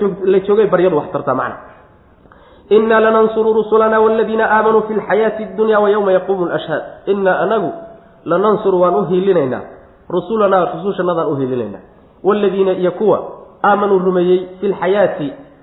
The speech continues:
nolosha dhexdeedaan ugu hiilinaynaa addunyaa ee liidata. Wa yawma maalinna waan u hiilinaynaa, yaquumu ay istaagayaan al-ashhaadu markhaatiyadu.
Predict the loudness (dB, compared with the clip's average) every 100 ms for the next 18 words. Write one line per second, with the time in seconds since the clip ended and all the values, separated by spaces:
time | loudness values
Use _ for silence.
0 | _ -4 0 0 0 -2 -2 0 0 0
1 | 0 0 2 0 0 0 -2 -4 -6 0
2 | 0 0 0 -2 -2 -6 -8 -16 -20 _
3 | _ _ _ -2 2 4 4 2 2 2
4 | 4 4 4 2 0 -2 0 0 0 -6
5 | -14 -20 -14 -2 -2 0 -4 -2 0 -2
6 | -4 -2 0 2 2 2 -2 -4 -6 -2
7 | -2 -2 -4 -2 -2 -4 -4 -4